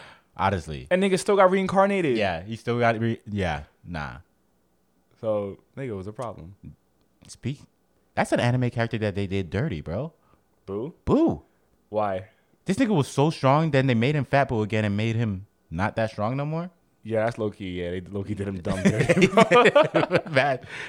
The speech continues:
Speaker 1: bad dirty, son.
Speaker 2: Yeah, he was getting smoked in that, that galactic battle shit.
Speaker 1: Mm-hmm.
Speaker 2: Yeah.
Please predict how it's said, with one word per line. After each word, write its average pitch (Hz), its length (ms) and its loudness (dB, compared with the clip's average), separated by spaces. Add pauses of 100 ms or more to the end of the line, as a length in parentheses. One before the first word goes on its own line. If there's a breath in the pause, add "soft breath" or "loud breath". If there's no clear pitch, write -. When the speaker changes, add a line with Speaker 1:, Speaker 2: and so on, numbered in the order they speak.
(120 loud breath)
Speaker 1:
bad 151 240 0
dirty, 110 240 0
son. 120 360 -6
Speaker 2:
Yeah, 104 180 -2
he 120 120 -4
was 156 120 -2
getting 113 160 -4
smoked 107 320 -8
in 98 60 -10
that, 90 200 -8
that 90 160 -8
galactic 87 520 -12
battle 85 280 -10
shit. 85 340 -14 (180)
Speaker 1:
Mm-hmm. 92 460 -4
Speaker 2:
Yeah. 85 360 -8